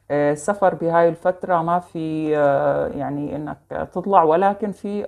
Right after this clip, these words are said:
أوراق، في إجراءات، في، آه، أمور عم تسمعها من خارج البلد للناس اللي عم يستنوا، آه، فرصة أو عم بيراسلوا عشان، آه، شغل خارج البلد. عم بشوف زي ما قلت لك سعادة،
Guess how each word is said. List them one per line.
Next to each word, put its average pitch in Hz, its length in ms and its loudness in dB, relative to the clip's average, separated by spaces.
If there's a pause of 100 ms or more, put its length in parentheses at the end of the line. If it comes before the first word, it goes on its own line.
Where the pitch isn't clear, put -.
(160)
أوراق، 160 460 2
في - 240 -6
إجراءات، 165 640 2
في، 165 540 -2
آه، 147 360 0
أمور 180 480 2 (460)
عم 190 160 0
تسمعها 185 540 -4
من 202 200 0
خارج 190 480 2
البلد 180 420 2
للناس 202 580 2
اللي 180 180 4
عم 175 140 2
يستنوا، 185 720 -2 (540)
آه، 151 340 4
فرصة 185 600 4
أو 151 200 4
عم 165 200 4
بيراسلوا 180 540 2
عشان، 170 600 -2
آه، 147 220 -2
شغل 165 540 0
خارج 170 600 2 (400)
البلد. 135 440 -2 (1400)
عم 190 140 0
بشوف 208 280 4
زي 175 200 2
ما 160 140 -4
قلت 170 220 -4
لك 175 240 0
سعادة، 175 640 6